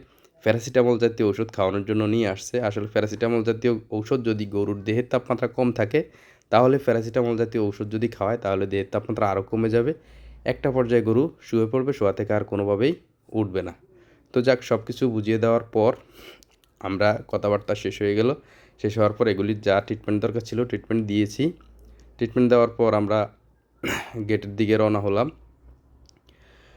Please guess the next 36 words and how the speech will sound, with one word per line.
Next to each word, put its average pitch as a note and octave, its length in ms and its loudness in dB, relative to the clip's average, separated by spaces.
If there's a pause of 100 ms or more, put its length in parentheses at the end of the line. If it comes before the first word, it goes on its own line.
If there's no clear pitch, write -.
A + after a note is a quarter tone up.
(180)
রওনা B2 200 6
দেওয়ার A#2 200 6
পর A2+ 200 0
কচি A2+ 240 -4
পাটারিকে G#2 380 -2
বললাম G#2 280 0
যে, G#2 120 0
"ভাই, G#2+ 180 4
আপনার G#2+ 240 -2 (240)
খামারের A#2 420 -2
যে A#2 100 -2
পূর্ব A2 320 0
সাইডটা G2+ 400 0
রয়েছে, G#2+ 260 0
ওই A2 100 0
সাইডটা G#2 380 -2
আমাদেরকে G2 340 -4
একটু G2 200 -6
ঘুরিয়ে F#2+ 280 -2
দেখান। G2 340 -2 (440)
ওই A2+ 100 2
সাইডে A2 240 4
কী A2 220 -2
রয়েছে, G2+ 320 -2
একটু A#2 240 -4 (320)
যদি G2+ 200 -2
আমাদেরকে F#2+ 360 -2
ঘুরিয়ে F#2+ 260 -2
দেখাতেন।" G2 500 -4 (960)
তো A2+ 120 6
উনি A#2 200 4
বলল A#2+ 220 4
যে, A2+ 100 2
"ভাই, A2+ 160 4
এইদিকে G#2+ 400 -2
আমার A#2 240 2